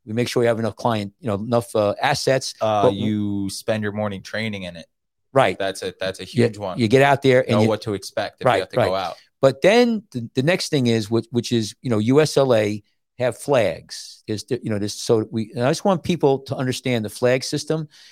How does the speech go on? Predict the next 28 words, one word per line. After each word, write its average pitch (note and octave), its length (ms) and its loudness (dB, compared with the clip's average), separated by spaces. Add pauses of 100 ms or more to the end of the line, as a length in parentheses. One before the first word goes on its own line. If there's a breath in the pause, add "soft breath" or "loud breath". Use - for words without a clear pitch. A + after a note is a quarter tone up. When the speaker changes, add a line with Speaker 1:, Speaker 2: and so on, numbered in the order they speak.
(200 soft breath)
Speaker 1:
because C3 300 4
right G3+ 220 6
now, B2+ 520 2 (160)
um, A2+ 500 0 (460)
a A#2 40 0
lot C3+ 120 4
of - 60 -4
people G#2+ 160 -4
don't. G#2 220 0
Can C3 140 -2
you A3+ 120 0
pull A3+ 240 4
up G#3+ 200 4 (380)
just - 220 -4
U D3 140 4
S - 160 2
L D3+ 140 6
A? D3 60 6
Speaker 2:
U D3 60 6
S D3 40 0
L G#2 120 -4
A G2 80 -6
guideline. G2+ 360 -6 (220 soft breath)
Uh, A#2+ 60 2
Speaker 1:
Yeah. A#2 140 4
Speaker 2:
just, C3 360 -6
uh, A#2 140 -4
Speaker 1:
Go - 80 -16